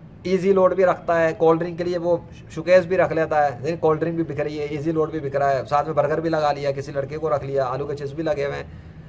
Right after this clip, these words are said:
One to all, यानी आने वाले को मुख्तलिफ services, जैसे कि मैं अपनी as a, as a freelancer, जब मैं freelance services के हवाले से बात करूँ, तो मैं मुख्तलिफ services मैं दे रहा होता हूँ अपने clients को। इसमें यह भी है, counseling है,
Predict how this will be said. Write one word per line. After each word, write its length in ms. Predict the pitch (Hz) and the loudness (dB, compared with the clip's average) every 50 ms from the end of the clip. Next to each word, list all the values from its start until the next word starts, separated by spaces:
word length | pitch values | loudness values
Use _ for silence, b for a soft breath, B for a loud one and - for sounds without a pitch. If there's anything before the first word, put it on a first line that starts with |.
| B B - - - - - - - 160 | B B -20 -20 -20 -20 -20 -8 0 2
One 160 | 202 220 220 | 2 2 2
to 100 | 214 233 | 0 2
all, 160 | 220 226 226 233 | 4 4 4 4
यानी 280 | 226 214 226 226 214 | 2 0 -2 -4 -4
आने 300 | 131 165 180 190 208 220 | -2 0 2 2 2 4
वाले 220 | 220 202 196 196 202 | 4 4 4 4 2
को 100 | 208 214 | 0 0
मुख्तलिफ 340 | 208 180 - 208 196 202 185 | -2 0 0 2 2 2 0
services, 480 | - 160 147 143 139 123 127 110 101 110 | 0 -2 -2 -2 -4 -6 -6 -8 -6 -4
जैसे 240 | 135 147 143 170 170 | -4 -4 -2 -2 -2
कि 80 | 175 | -2
मैं 100 | 165 170 | -2 -2
अपनी 240 | 170 165 170 175 175 | -2 -2 -2 -4 -6
as 340 | - - - - 135 139 156 | -6 -8 -8 -6 -2 -2 -2
a, 200 | 156 - 175 170 120 101 135 | -2 -2 -4 -6 -6 -6 -4
as 80 | 139 135 | -2 -2
a 60 | 147 | -2
freelancer, 540 | - - 214 240 220 185 151 127 123 120 120 | 0 0 0 2 4 4 2 2 -2 -6 -6
जब 160 | 120 127 120 | -6 -6 -6
मैं 80 | 127 120 | -6 -6
freelance 380 | - 131 139 139 131 131 131 | -6 -4 -2 -2 -2 -2 -2
services 360 | - 120 120 127 127 135 127 - | -4 -4 -4 -6 -6 -8 -6 -2
के 80 | 131 | 0
हवाले 220 | 120 117 117 113 110 | 0 0 0 0 -4
से 80 | 123 | -4
बात 220 | 117 110 107 - - | -4 -6 -6 -6 -8
करूँ, 180 | - 131 175 190 B B B B B - | -8 -8 -8 -10 B B B B B -4
तो 60 | 165 | -2
मैं 80 | 180 185 | 0 2
मुख्तलिफ 400 | 208 214 - - 226 220 220 208 | 2 2 2 2 2 0 2 0
services 420 | 190 190 180 180 170 170 185 170 | -2 -2 -2 -4 -6 -6 -6 -4
मैं 180 | 165 165 160 151 | -2 -2 0 2
दे 120 | 143 135 | 2 2
रहा 100 | 127 127 | 2 2
होता 140 | 120 117 123 | 0 -2 -4
हूँ 80 | 117 - | -8 -8
अपने 120 | 123 117 | -8 -10
clients 340 | 113 117 104 101 101 95 - | -8 -8 -8 -8 -10 -10 -12
को। 160 | 98 95 90 | -12 -10 -10
इसमें 220 | 113 113 123 135 | -10 -8 -8 -6
यह 140 | 135 151 151 | -4 -4 -2
भी 80 | 151 160 | -2 -2
है, 60 | 151 | 0
counseling 500 | 151 147 139 143 139 143 147 147 143 135 | 0 0 0 0 -2 -6 -8 -6 -4 -2
है, 360 | 135 139 139 131 - - - | 0 2 2 0 0 -4 -6